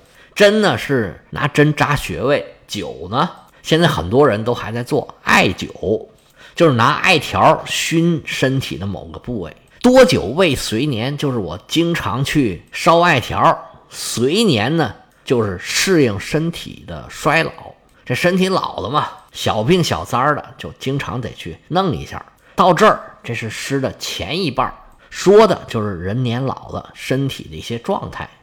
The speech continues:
跟白居易那诗不一样，刘禹锡这诗啊，后半截儿啊，哎，就慢慢的这个调子，哎，就扬起来了。他说：“经世还安世。”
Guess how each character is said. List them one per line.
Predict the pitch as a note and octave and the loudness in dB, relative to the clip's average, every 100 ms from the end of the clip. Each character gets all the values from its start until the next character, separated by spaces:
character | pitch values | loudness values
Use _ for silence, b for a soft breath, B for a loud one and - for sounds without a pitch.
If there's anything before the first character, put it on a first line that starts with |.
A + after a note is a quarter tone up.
| _ B B | _ B B
跟 | - G#3 | 0 2
白 | F3+ G3+ | 4 4
居 | G3+ A#3 C4 | 4 4 4
易 | |
那 | G#3+ D3+ | 4 2
诗 | - B2 | 0 -4
不 | A#2 A2 | -4 -6
一 | G#2 | -4
样， | A#2 - - B B | -6 -6 -14 B B
刘 | - F#3 B3+ | 4 6 6
禹 | C#3+ | 4
锡 | - G3+ | 0 0
这 | G#3 D#3 | 0 0
诗 | - A#2 | -2 -6
啊， | A#2 - - b b | -6 -10 -18 b b
后 | - - G4+ A3+ | -6 4 6 6
半 | E3+ C3 | 4 2
截 | G#2 G2 | 0 0
儿 | A2 | -2
啊， | A2+ | -4
哎， | D3 A#3 b b | -8 -8 b b
就 | - F3 | -6 -4
慢 | F#3+ F3+ | -2 -2
慢 | F3 F3 F3+ | 2 2 2
的 | - b b b | -2 b b b
这 | - | -2
个 | F#3+ | -2
调 | F#3 - - E3 G#2+ | 0 2 6 4 4
子， | G2 - | -4 -10
哎， | A#2+ D#3 - | -10 -10 -6
就 | E3+ A2+ | -6 -4
扬 | F#2+ F2+ - F3 B3+ | -4 -6 -4 -2 0
起 | F#3+ | 0
来 | F2 C#2 | 0 -6
了。 | - - B B B | -14 -20 B B B
他 | - D#3+ | 0 2
说 | D#3 D3 | 2 0
：“经 | - A3+ A#3 A#3+ | -2 2 4 2
世 | - B3+ A#2 - _ | 2 2 2 -2 _
还 | - A2 - D#2+ C#3+ D#3 - | -10 -8 -4 -2 -2 -6 -6
安 | D3+ D#3+ F3+ | -4 -2 -2
世。” | - F3 | -2 -6